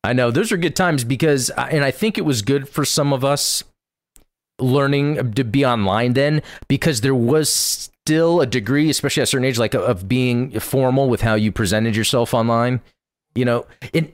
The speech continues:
and that's so funny. I forget, I was mid nineties. This was sometime in the mid nineties, maybe ninety-five, ninety-six.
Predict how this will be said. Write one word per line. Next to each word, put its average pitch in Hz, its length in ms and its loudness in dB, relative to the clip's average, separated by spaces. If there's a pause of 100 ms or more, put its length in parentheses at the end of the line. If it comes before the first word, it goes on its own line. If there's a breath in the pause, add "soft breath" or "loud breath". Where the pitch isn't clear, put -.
and 143 100 0
that's 131 160 -4
so 156 140 0
funny. 165 440 -2
I 123 140 -2
forget, 170 520 -2
I 160 100 -2
was 175 280 -2 (840)
mid 196 220 2
nineties. 120 440 0
This 143 160 -2
was 123 80 -2
sometime 233 280 0
in 190 60 2
the 151 60 2
mid 160 160 2
nineties, 131 340 0
maybe 147 240 0
ninety-five, 143 500 0
ninety-six. 117 680 0